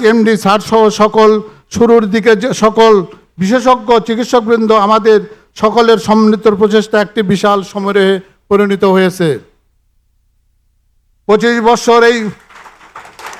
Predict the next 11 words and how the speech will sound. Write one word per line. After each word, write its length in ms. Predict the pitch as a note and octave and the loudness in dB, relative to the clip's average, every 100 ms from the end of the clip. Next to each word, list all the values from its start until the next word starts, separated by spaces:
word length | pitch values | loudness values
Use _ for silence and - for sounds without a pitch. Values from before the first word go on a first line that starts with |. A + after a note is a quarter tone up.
| - - - - - - - - - - - - - - - - - - - _ _ | -20 -20 -20 -20 -20 -20 -20 -20 -20 -20 -20 -20 -20 -20 -20 -20 -20 -20 -20 _ _
পঁচিশ 300 | G#3+ A3 A#3 A3+ | -4 -2 -2 -2
বছরের 420 | A#3 A3 A#3 A3 | -2 0 0 2
এই 160 | A3+ A3+ | 0 0
পথ 160 | A3+ A3+ A3+ | -2 -2 -2
চলা 260 | A3+ A#3 A#3+ A3+ | 0 2 2 0
স-, 260 | - - _ _ _ _ | -8 -16 _ _ _ _
সবসময় 560 | - G#3+ G#3+ A3+ A3 A#3 | -4 -4 -2 -2 0 2
মসৃণ 500 | G#3+ A3 A3 A#3+ G#3+ | 2 0 -2 -4 -4
ছিল 200 | - A3+ A3 | -4 -2 0
না, 240 | A3+ A#3 - _ _ _ _ _ | 0 -2 -10 _ _ _ _ _
ছিল 180 | - | 0